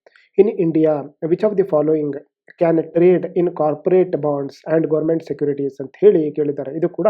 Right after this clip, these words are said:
ಎಕನಾಮಿಕ್ಸ್ ಕ್ವೆಶ್ಚನ್. So ಇದರಲ್ಲಿ ಮೂರು ಆಪ್ಷನ್ ನ ಕೊಟ್ಟಿದ್ದಾರೆ. ಇನ್ಶೂರೆನ್ಸ್ ಕಂಪನೀಸ್,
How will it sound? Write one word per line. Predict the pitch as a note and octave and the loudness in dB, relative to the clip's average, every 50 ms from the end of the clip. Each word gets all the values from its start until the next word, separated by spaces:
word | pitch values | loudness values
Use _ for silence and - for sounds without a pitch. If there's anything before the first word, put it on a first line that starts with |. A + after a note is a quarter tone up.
| E3 D3 | 0 0
ಎಕನಾಮಿಕ್ಸ್ | D3 - D#3 E3 D#3 D#3 D#3 D3+ - - - D3 C#3+ | -2 -2 -2 -2 -2 -2 -2 -4 -8 -10 -12 -10 -6
ಕ್ವೆಶ್ಚನ್. | - D3 D3 - C#3+ C#3+ C#3 C#3 - _ _ _ _ _ _ _ _ _ | -6 -6 -8 -8 -12 -12 -12 -12 -16 _ _ _ _ _ _ _ _ _
So | - E3 | -2 0
ಇದರಲ್ಲಿ | D3+ G3 G3+ G#3 F#3 E3 | 2 4 4 4 4 4
ಮೂರು | D#3+ E3 F3 F3+ F3+ | 4 4 2 2 2
ಆಪ್ಷನ್ | F3+ D#3 D3 - - E3 E3 F3 G#3 | 0 -4 -4 -4 -4 -2 0 0 2
ನ | G3 D#3+ | 0 0
ಕೊಟ್ಟಿದ್ದಾರೆ. | D3+ D3 - D#3 D3 D3 C#3+ C3+ - - - _ _ _ _ _ | 0 -2 -2 0 0 0 -2 -4 -8 -16 -20 _ _ _ _ _
ಇನ್ಶೂರೆನ್ಸ್ | _ - F3 - G3 G3 G3 F#3+ F#3 F#3 | _ -6 -4 2 4 6 6 4 4 0
ಕಂಪನೀಸ್, | - E3 D#3 D3+ - G3 A3+ G#3 E3+ D3 - - | -2 -4 -4 -4 -2 0 4 4 4 2 0 -4